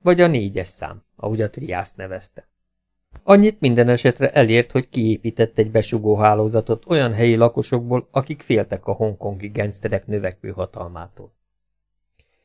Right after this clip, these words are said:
Ekkoriban bukkant a nyomára egy különösen veszélyes heroinkereskedelemmel foglalkozó fiatal bandának.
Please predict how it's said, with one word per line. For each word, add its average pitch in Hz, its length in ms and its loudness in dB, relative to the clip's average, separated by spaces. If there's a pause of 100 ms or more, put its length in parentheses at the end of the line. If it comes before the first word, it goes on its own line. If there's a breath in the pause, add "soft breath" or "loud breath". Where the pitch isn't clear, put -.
(220)
Ekkoriban 120 560 4
bukkant 113 380 0
a 117 40 4
nyomára 107 380 0
egy 104 180 -4
különösen 104 580 -2
veszélyes 107 580 -2
heroinkereskedelemmel 98 1300 -6
foglalkozó 101 640 -6
fiatal 98 520 -6
bandának. 90 600 -16